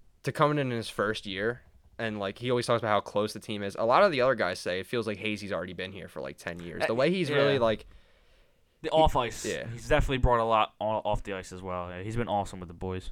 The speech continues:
Speaker 1: I
Speaker 2: for
Speaker 1: think
Speaker 2: sure.
Speaker 1: he, he, I think he's been the, um, so, like, Simmons goes out. So, like, that part of the core, there's a piece out of it. I think he's the back end.
Speaker 2: <coughs>
Speaker 1: It's a full
Speaker 2: Yeah,
Speaker 1: core
Speaker 2: he's just
Speaker 1: again.
Speaker 2: like a, a likable personality. He's just, like, one of the guys. I feel like he brings a,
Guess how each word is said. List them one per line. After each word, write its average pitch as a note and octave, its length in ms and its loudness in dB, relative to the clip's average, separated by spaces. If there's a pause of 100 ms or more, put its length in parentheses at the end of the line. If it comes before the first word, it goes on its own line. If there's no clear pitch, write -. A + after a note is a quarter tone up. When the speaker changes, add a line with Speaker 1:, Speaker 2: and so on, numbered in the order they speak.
(120)
Speaker 1:
I A2+ 80 2
Speaker 2:
for B2 60 2
Speaker 1:
think C#3+ 120 0
Speaker 2:
sure. G2 180 0
Speaker 1:
he, D#3 180 0
he, C#3+ 180 -2
I A#2+ 60 2
think D#3 160 2
he's C#3 280 -4
been C#3 360 0
the, A2+ 160 6
um, F#2+ 420 2 (600)
so, - 140 -8
like, G2+ 120 2
Simmons A#2 440 -2
goes B2 220 0
out. A#2+ 300 6 (540)
So, G#2 160 -4
like, F#2 200 -4
that G2+ 180 0
part G2+ 180 2
of F#2 40 -2
the F#2 60 -4
core, G#2 320 -4
there's F#2 140 -4
a F#2 40 -8
piece - 320 -4
out A2 160 4
of A2+ 80 2
it. A#2 100 0
I F#2 60 -4
think - 180 -8
he's G#2+ 200 -6
the G2 200 -4 (480)
back G#2 300 4
end. A2 180 4
Speaker 2:
<coughs> E3 180 8
Speaker 1:
It's G#2+ 100 -8
a G2+ 60 -4
full G2 260 -2 (100)
Speaker 2:
Yeah, - 100 -4
Speaker 1:
core E2 100 -4
Speaker 2:
he's F3 100 -4
just F#3+ 100 -4
Speaker 1:
again. E3+ 160 0
Speaker 2:
like C3 80 -8 (160)
a, B2 40 -6
a - 20 -4
likable C3+ 520 2
personality. G2 680 2
He's A2 180 -10
just, B2+ 180 -10
like, G#2 180 -8
one A2+ 280 -2
of G#2+ 80 -2
the F2+ 80 -8
guys. E2 380 0
I F#2 40 -12
feel B2+ 140 -2
like A#2+ 100 2
he B2 120 -4
brings A#2 320 -6
a, G#2 80 -4